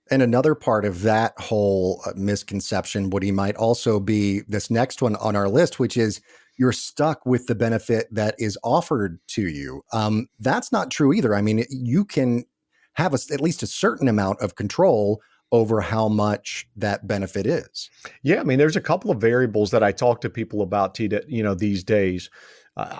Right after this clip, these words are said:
Speaker 2: I talk to a lot of people that are turning sixty-five. I, I do have a marketing program where I talk, try to get in touch with some of those folks that are turning sixty-five. And a lot of those people are working a little bit longer,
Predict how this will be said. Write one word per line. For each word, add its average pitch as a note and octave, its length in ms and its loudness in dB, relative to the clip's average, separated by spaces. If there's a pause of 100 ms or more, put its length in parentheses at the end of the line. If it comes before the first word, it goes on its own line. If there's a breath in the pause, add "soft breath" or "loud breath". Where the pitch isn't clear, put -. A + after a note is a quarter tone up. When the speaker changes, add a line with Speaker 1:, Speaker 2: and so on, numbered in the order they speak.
Speaker 2:
I A#2+ 60 -2
talk C3 340 0
to C3 100 0
a - 20 2
lot A2+ 220 4
of - 40 -6
people A#2 240 -2
that G#2+ 140 4
are G2+ 240 -2
turning G#2+ 300 -4
sixty-five. G#2+ 920 -4 (140)
I, G2 260 -6
I G2 40 -2
do G#2 300 -4
have G#2+ 160 -2
a G#2 40 -6
marketing G#2+ 520 -2
program G#2+ 400 -4
where G#2 120 0
I G2 100 -2
talk, - 360 -2 (340 loud breath)
try G#2+ 200 0
to G#2 60 -2
get A2 300 -2 (100)
in G2+ 160 -4
touch - 360 -2
with G2+ 160 -2
some G#2+ 220 -2
of G2+ 60 -2
those G2+ 200 -4
folks G#2+ 300 -2
that G#2+ 100 0
are G2 80 -6
turning G#2 300 -4
sixty-five. G#2+ 720 -4
And F#2+ 120 -4 (380 loud breath)
a G#2+ 60 0
lot A#2 220 4
of F#3 60 0
those F3 160 -4
people E3+ 320 0
are B2+ 80 6
working C3+ 560 0
a C3 60 -2
little B2 200 0
bit B2 140 0
longer, G2 560 -4